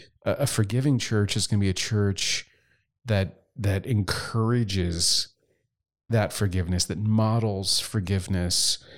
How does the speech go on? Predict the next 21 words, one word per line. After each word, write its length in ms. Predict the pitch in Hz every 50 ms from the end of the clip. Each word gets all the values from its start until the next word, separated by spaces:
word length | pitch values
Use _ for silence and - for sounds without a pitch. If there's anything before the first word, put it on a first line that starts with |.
| - - - - _ _
that 460 | - 101 110 104 98 95 - 95 90 110
bears 360 | 110 110 110 107 107 104 107
with 240 | 104 101 110 - -
people 520 | - 147 147 143 - 170 170 196 190 -
as 200 | - 92 98 87
they 160 | 92 101 98
struggle 760 | 95 - - - 110 87 104 104 107 127 143 160 165 156 - -
along 300 | 135 117 107 104 104 98 92
the 80 | 92
way 380 | 87 90 90 90 104 117 147 156
to, 360 | 143 - - 107 95 95 - - - -
to 120 | - 107
be 280 | 90 98 - 101 113 127
forgiving. 640 | 131 - 139 131 123 143 143 147 151 151 156 151 - - _ _ _ _ - - - - _ _ _ _ _ _ _ - - - - -
All 240 | - 127 135 147 151
of 120 | 143 113
those 220 | 120 120 107 98 -
things, 280 | - 107 98 98 -
I 80 | 98 90
think, 600 | 87 - - - 139 135 120 82 80 82 - - - - - - - - - _ _ _ _ _ _ _ _ _ _ _ -
are 360 | 110 107 104 104 104 101